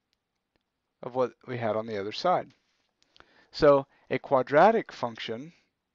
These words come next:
a squared function, um, is a U shape. It's called a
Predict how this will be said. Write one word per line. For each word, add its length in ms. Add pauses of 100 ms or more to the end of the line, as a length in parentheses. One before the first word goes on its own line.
(160)
a 80
squared 500
function, 560 (640)
um, 460 (340)
is 380
a 420 (800)
U 560 (400)
shape. 540 (1700)
It's 140
called 280
a 260